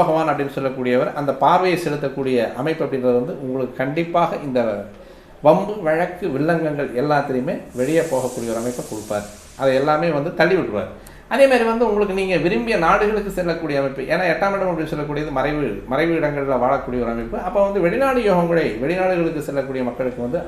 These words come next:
அருமையான, அழகான ஒரு, அ, வாய்ப்பை தேடி கொடுக்கக்கூடிய ஒரு அமைப்பாக இந்த குரு பகவான் அப்படின்றவருடைய பார்வை இரண்டாம் இடத்திலிருந்து எட்டாம் இடத்திற்கு கொடுக்கக்கூடிய பார்வை அப்படின்றது வந்து ஒரு அருமையான அமைப்பை கொடுக்கக்கூடியவராக இருப்பார். ராகுவோடு சம்பந்தப்பட்டு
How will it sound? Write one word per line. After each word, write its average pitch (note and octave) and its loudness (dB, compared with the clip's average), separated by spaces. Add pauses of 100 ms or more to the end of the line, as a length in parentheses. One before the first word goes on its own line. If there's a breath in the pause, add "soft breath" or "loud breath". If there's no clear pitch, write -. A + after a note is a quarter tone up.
(100)
அருமையான, D3+ 0 (580 loud breath)
அழகான A3 6 (140)
ஒரு, E3+ 6 (560)
அ, D3+ 6
வாய்ப்பை G#3+ 4 (100)
தேடி F3+ 4
கொடுக்கக்கூடிய D#3 -2
ஒரு C#3 6
அமைப்பாக C#3+ 0
இந்த C#3+ 2 (100)
குரு D#3+ 0
பகவான் C#3+ 2
அப்படின்றவருடைய B2 0 (120)
பார்வை F#3+ 4 (160)
இரண்டாம் D#3 2
இடத்திலிருந்து C3+ 0
எட்டாம் D#3+ 0
இடத்திற்கு C#3+ -4
கொடுக்கக்கூடிய B2+ -2 (100)
பார்வை C3+ 0
அப்படின்றது A#2 -6
வந்து C3 -8 (280)
ஒரு C#3 0
அருமையான D3 -2
அமைப்பை B2 -4
கொடுக்கக்கூடியவராக A2 -6
இருப்பார். - -2 (460 loud breath)
ராகுவோடு G#3 2
சம்பந்தப்பட்டு D#3+ -2